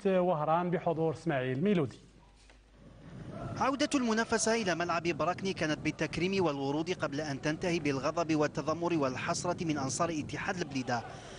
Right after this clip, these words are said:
Speaker 2: هذا الأخير الذي سقط مرة أخرى بميدانه أمام الضيف مولودية وهران. سجال كروي تميز بسرعة اللعب في بداية اللقاء، ومحاولات أصحاب الأرض لم تأتي بالجديد أمام حامي عرين الحمراوة.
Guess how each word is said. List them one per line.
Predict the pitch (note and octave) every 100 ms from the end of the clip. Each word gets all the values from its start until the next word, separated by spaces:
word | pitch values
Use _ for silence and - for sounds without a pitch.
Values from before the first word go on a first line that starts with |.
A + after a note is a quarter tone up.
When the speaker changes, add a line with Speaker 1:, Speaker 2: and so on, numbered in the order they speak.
| - -
Speaker 2:
هذا | E3 D#3+
الأخير | D#3+ C3+ E3
الذي | F#3 D#3 C#3
سقط | - E3+ D#3+ D3+
مرة | C#3 D#3+ F3+
أخرى | E3 E3 E3 F3+ F3+
بميدانه | E3+ D#3 C#3 B2+ E3+ E3+ C3 D#3+
أمام | C#3 C#3
الضيف | C3 A#2 F#3 D3
مولودية | C3+ C#3 G3+ G3
وهران. | C#3 A2+ A2+ G#2+ - - - - - -
سجال | - G#3+ F3 C#3 C3+ D3+
كروي | D3 C#3+ C#3+ D#3+
تميز | F#3 D3+ C#3 C#3 C3
بسرعة | B2+ - F3 D3+ D3+ E3+
اللعب | D3+ C#3 C#3+ E3
في | D#3+ C#3+
بداية | C3+ D3+ D#3+ D3 E3 F3+
اللقاء، | D3 C#3 - D3+ - - - - - -
ومحاولات | C#3 C#3+ B2+ D3 C#3+ D3+
أصحاب | D3+ - D#3 C#3+
الأرض | D#3 G3+ F3+ D3
لم | C#3
تأتي | C3+ G3+ - F3
بالجديد | D#3+ C#3 C#3+ D3+ F3
أمام | - D3 D3
حامي | C3 - F#3+ F#3+ D#3
عرين | D3 D3+ G3+ G3+ F#3 - - - -
الحمراوة. | E3 D#3+ - G#3+ C#3+ B2